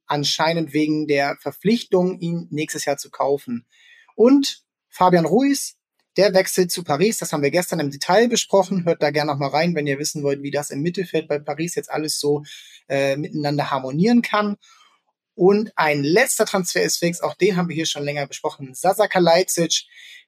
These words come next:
ist bei Wolverhampton fix und trägt die Nummer achtzehn und ist der zweite Stürmer neben Jiménez.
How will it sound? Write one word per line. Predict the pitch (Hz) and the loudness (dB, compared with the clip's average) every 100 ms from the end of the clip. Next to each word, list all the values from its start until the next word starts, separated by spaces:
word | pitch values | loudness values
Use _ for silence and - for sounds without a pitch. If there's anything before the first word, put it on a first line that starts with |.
| _ - | _ 0
ist | 196 - - | 0 0 -2
bei | 151 160 160 135 | 2 2 2 2
Wolverhampton | 175 165 131 147 151 143 143 139 | 0 0 -2 -4 -6 -6 -6 -8
fix | - 208 233 - - | -2 2 2 0 -4
und | 156 160 170 - - | 0 2 0 -4 -6
trägt | 165 156 | -4 -2
die | |
Nummer | 139 135 175 | -2 0 -2
achtzehn | - - 165 | -4 -6 -4
und | 151 143 | -4 -6
ist | 160 - | -6 -4
der | 147 | -4
zweite | - 147 151 131 | -2 -2 -2 -6
Stürmer | - 160 160 147 | -2 0 0 -4
neben | 147 151 139 | -4 -6 -6
Jiménez. | - 185 165 160 | -2 -2 0 -4